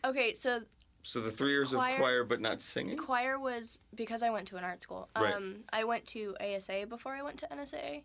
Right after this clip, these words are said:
Speaker 2: Okay.
Speaker 1: And their, uh, choir was required.
Speaker 2: Ah, gotcha.
Speaker 1: Um,
Speaker 2: Okay.
Speaker 1: I
Speaker 2: That's
Speaker 1: mean,
Speaker 2: okay.
Speaker 1: yeah.
Speaker 2: I'm mostly just giving you a hard time. No, that's fine. That's cool. So you got a lot of different experiences with a lot of different instruments and stuff.
Speaker 1: Mm-hmm.
Speaker 2: Gut reaction,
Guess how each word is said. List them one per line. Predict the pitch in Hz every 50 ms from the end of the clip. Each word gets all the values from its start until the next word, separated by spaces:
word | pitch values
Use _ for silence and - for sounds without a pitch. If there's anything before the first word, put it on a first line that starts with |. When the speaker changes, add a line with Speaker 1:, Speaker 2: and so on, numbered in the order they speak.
| - -
Speaker 2:
Okay. | - - 127 143 - - - - -
Speaker 1:
And | 214 226 220 214 208 202 196 - - 214
their, | 214 208 208 202 202 196 202 202 208 208 - - -
uh, | 190 190 185
choir | 185 - - 196 196 196 190 196 196
was | 196 190 185 190 190 185 185 185 - - - _ - - - - - _
required. | - 202 190 196 - 190 175 180 185 196 208 220 233 233
Speaker 2:
Ah, | - 104 101 - 92 87 82 - - -
gotcha. | - 80 78 - - - -
Speaker 1:
Um, | - - 190 185 190
Speaker 2:
Okay. | 190 190 190 190 - _ _ _ - - - - -
Speaker 1:
I | 233
Speaker 2:
That's | 233 220
Speaker 1:
mean, | 214 208
Speaker 2:
okay. | 170 - - - - - - _
Speaker 1:
yeah. | 214 208 175 - - - _ - -
Speaker 2:
I'm | 135 143
mostly | 139 131 - 127 107
just | 101 95 -
giving | 104 90 87
you | 82
a | 80
hard | 78 73
time. | - 71 71 82
No, | 85
that's | 90 123 131 -
fine. | - 87 87
That's | 113 117 -
cool. | 98 98
So | 98 147
you | 160 170
got | 160 175 160 143
a |
lot | 135 120 117 117 117 113
of | 107 95
different | 107 101 - 104 95 92
experiences | 92 95 - - 95 92 92 90 90 92 92 85 82 80 - - _ - - - - - - -
with | 92 90
a | 92
lot | 90 87 87
of | 87 82
different | 85 85 85 82
instruments | 80 82 - - 87 85 87
and | 92 90
stuff. | - - 214 226 269
Speaker 1:
Mm-hmm. | 285 - - - - - - - - - - - - - _ - - _ _ _ _ _ _ _ _ _ - _ - - - _ _ _ - - - - _ _ - - - 113 -
Speaker 2:
Gut | - 131 139 -
reaction, | 139 139 131 120 117 120 117 - 113 104 98 101 101 101 101